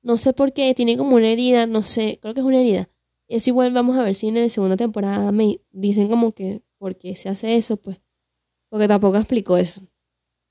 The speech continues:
Este, ay, pero pasó algo más. Bueno, ella, ella coge dos veces con Marcos, pues. La primera vez que les dije y la segunda cuando la, la mejor amiga tiene una crisis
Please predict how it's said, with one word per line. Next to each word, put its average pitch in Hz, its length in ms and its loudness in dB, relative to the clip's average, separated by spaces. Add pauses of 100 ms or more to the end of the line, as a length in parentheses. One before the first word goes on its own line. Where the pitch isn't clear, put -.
(680)
Este, - 960 -2 (440)
ay, 220 140 -12
pero 208 180 -2
pasó 214 260 -2
algo 220 200 0
más. 254 360 -2 (380)
Bueno, 262 200 4
ella, 247 380 2
ella 285 180 0
coge 330 220 0
dos 330 140 2
veces 330 200 -2
con 269 140 -4
Marcos, 202 320 -4
pues. 196 120 -12
La - 80 -6
primera 233 300 0
vez 381 260 0
que 254 100 -10
les 233 160 0
dije 330 320 2 (340)
y 254 120 -6
la 240 140 4
segunda 330 680 4 (320)
cuando 254 220 2
la, 247 200 0 (140)
la 233 200 -2
mejor 247 340 2
amiga 330 340 0
tiene 262 180 -2
una 254 160 0
crisis 269 520 -4